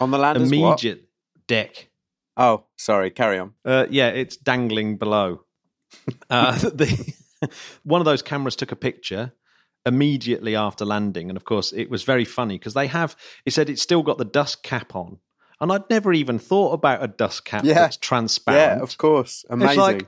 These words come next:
Speaker 2: "Oh, you've got a transparent dust cap. How cool <laughs> is that?"
Speaker 1: Yeah.
Speaker 2: <laughs> So,
Speaker 1: Yeah.
Speaker 2: yeah, that's, that's pretty good, isn't it? Oh, and the other thing I completely forgot is that my name is now on Mars.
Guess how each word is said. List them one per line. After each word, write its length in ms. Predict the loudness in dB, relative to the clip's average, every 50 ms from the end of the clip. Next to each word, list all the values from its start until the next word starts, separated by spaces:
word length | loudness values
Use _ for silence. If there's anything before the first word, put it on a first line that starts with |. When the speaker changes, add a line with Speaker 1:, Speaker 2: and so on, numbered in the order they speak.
| _ _ 0
Speaker 2:
"Oh, 160 | 2 4 4
you've 100 | 4 2
got 120 | 2 0 -2
a 100 | -2 -6
transparent 580 | -4 -4 -4 -2 -2 0 0 0 -2 -2 -2
dust 240 | -2 -2 -2 -4 -6
cap. 280 | -8 -8 -8 -4 -2 -2
How 100 | -2 -2
cool 400 | -2 -2 -2 0 0 0 -2 -2
<laughs> 20 |
is 160 | -2 -4 -4
that?" 320 | -4 -2 -2 -4 -4 -6 _ _ _ _ 0
Speaker 1:
Yeah. 340 | 4 4 6 4 4 0 -4 -10
Speaker 2:
<laughs> 40 | _ -16 -16 -16 -16 -20 -20 -20 -20 _
So, 360 | -4 0 2 4 4 4 4
Speaker 1:
Yeah. 80 | 4 2
Speaker 2:
yeah, 240 | 2 2 2 0 -2 -6 -14 _ _ -8
that's, 340 | -8 -6 -6 -8 -10 -12 -10
that's 160 | -10 -10 -10
pretty 260 | -6 -4 -4 -4 -2
good, 160 | -2 -4 -4
isn't 180 | -4 -4 -6 -6
it? 120 | -8 -10 -14 -18 -20 -12 -2
Oh, 360 | 2 4 6 6 6 6 2 -2 -8 -18 -16 -4 0
and 240 | 0 0 0 2 2
the 80 | 2
other 160 | 4 4 2
thing 220 | 0 -2 -2 -2 0
I 100 | -2 -2
completely 560 | 0 -2 -4 -2 -2 -2 -2 -2 -2 -4 -8
forgot 420 | -6 -6 -2 2 2 2 2 2
is 120 | -2 -6 -6
that 160 | -6 -4 -2
my 160 | 0 0 0
name 480 | 0 0 0 0 2 0 0 -2 -2 -4
is 160 | -6 -4 -4
now 180 | -2 0 2 0
on 100 | 0 0
Mars. 420 | 0 0 0 -2 -2 -6 -10